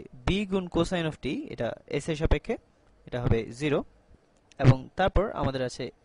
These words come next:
a গুণ cosine of s। এখানে আবার সেই একই জিনিস হবে, এখানে এই cosine s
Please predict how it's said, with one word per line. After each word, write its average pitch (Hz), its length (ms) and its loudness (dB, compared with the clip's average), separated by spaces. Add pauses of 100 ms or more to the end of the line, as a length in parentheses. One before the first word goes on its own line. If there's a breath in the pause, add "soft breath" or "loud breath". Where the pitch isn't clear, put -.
(100)
a - 20 0 (140)
গুণ 202 140 -4 (140)
cosine 127 400 0
of - 60 -16 (320)
s। - 40 -16 (720 loud breath)
এখানে 131 220 -4 (180)
আবার 123 160 2 (100)
সেই 117 160 -6 (200)
একই 185 160 -6
জিনিস 202 200 -2
হবে, 147 120 0 (140)
এখানে 131 200 -8 (580 soft breath)
এই 98 80 -8 (160)
cosine 196 340 2 (120)
s - 20 -18